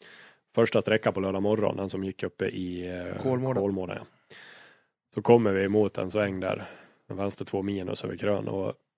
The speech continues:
Speaker 1: folk börjar vinka ner. Och det fanns ju inte i våran värld. Det var antingen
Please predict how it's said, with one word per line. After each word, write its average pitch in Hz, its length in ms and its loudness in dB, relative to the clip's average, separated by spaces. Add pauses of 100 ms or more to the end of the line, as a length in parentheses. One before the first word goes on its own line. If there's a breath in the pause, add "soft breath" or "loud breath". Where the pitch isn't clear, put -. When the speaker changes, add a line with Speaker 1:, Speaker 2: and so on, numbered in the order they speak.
(120)
Speaker 1:
folk 104 260 8
börjar 95 200 0
vinka 95 280 -4
ner. 104 260 -2 (1900 loud breath)
Och 101 260 0
det 110 240 2
fanns 123 300 8
ju 98 60 0
inte 98 140 0
i - 20 0
våran 104 220 4
värld. 110 300 2
Det 110 60 -4
var 107 180 6
antingen 117 400 2